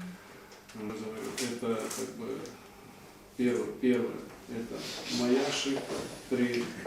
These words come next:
комплектации, плюс, э, скажем,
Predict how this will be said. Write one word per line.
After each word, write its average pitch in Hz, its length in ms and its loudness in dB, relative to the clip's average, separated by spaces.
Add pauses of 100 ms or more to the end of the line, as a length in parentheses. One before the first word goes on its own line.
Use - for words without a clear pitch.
(880)
комплектации, 123 960 4 (960)
плюс, 123 540 8 (560)
э, - 1300 -8
скажем, 110 520 2